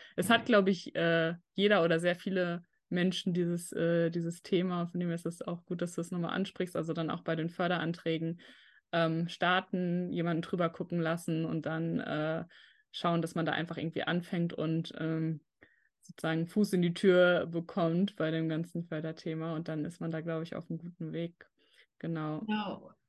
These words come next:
Speaker 2: Und was natürlich auch, also was ich von einigen gespiegelt bekommen habe, was halt hilfreich für die ist,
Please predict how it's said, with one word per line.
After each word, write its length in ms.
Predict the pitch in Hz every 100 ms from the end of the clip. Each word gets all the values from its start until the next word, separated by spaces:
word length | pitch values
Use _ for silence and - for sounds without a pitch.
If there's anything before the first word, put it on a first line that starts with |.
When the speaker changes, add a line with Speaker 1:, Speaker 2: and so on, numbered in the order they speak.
| -
Speaker 2:
Und 640 | 202 202 196 190 - - 196 - -
was 380 | 160 180 208 196
natürlich 400 | 226 214 220 220
auch, 240 | 214 226 233
also 300 | - 208 185
was 260 | 190 - - - -
ich 180 | - -
von 200 | 202 196
einigen 520 | - 202 214 208 196
gespiegelt 480 | 196 - 226 226 226
bekommen 420 | 214 214 202 202
habe, 160 | 196
was 180 | 185 185
halt 140 | 185 185
hilfreich 440 | 208 202 190 190
für 100 | 202
die 120 | 185
ist, 340 | - 190 190